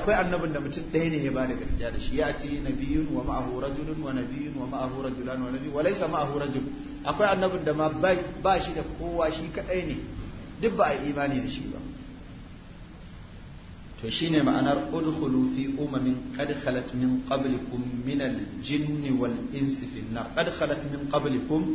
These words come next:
sun zo kafin. Al-Imam Ibn Kathir, Allah ji kansa da rama, ya nakalto cewa udkhulu fi umamin. Ku shiga cikin umamin, jam'u umma.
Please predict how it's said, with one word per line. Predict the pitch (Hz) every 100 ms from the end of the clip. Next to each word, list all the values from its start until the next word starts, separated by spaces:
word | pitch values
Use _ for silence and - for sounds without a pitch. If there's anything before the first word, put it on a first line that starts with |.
| - - - -
sun | - 147 151
zo | 151 156
kafin. | 139 110 104 - - - 120
Al-Imam | 120 156 202 180
Ibn | 156 160
Kathir, | 143 135 160
Allah | - 143 127
ji | 131
kansa | 143 135
da | 110
rama, | 139 151 143 139 - - - - 117
ya | 139
nakalto | 151 151 151 151
cewa | 151 151 135
udkhulu | 160 160 160 156 135 139 139
fi | - 147 139 156
umamin. | 156 139 120 104 - - - - - - - - - - - - - - - - - -
Ku | 127
shiga | 131 151 -
cikin | 151 160 160 160
umamin, | 170 165 156 156 151
jam'u | 123 156 - -
umma. | 156 156 156 151 156